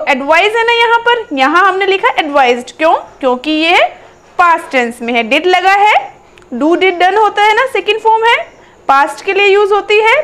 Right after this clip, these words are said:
Past tense के लिए, तो did है इसीलिए। अब यहाँ advice को भी तो हमें past tense में बनाना होगा, यहाँ present tense में हो जाएगी। अगर हम इसको advice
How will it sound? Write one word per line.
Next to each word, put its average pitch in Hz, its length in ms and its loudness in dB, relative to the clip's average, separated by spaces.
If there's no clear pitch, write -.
Past 330 240 0
tense 381 220 -6
के 403 100 -4
लिए, 403 220 2
तो 262 80 0
did 359 240 0
है 415 160 2
इसीलिए। 339 440 -2
अब 214 140 -4
यहाँ 262 560 0
advice 277 600 0
को 320 180 -4
भी 330 140 0
तो 359 160 0
हमें 359 340 -2
past 381 460 0
tense 269 320 0
में 311 160 -2
बनाना 330 360 2
होगा, 381 340 2
यहाँ 254 180 -4
present 269 480 -2
tense 392 420 -2
में 302 160 0
हो 349 140 2
जाएगी। 349 280 0
अगर 381 220 2
हम 381 180 2
इसको 370 380 -4
advice 240 520 -2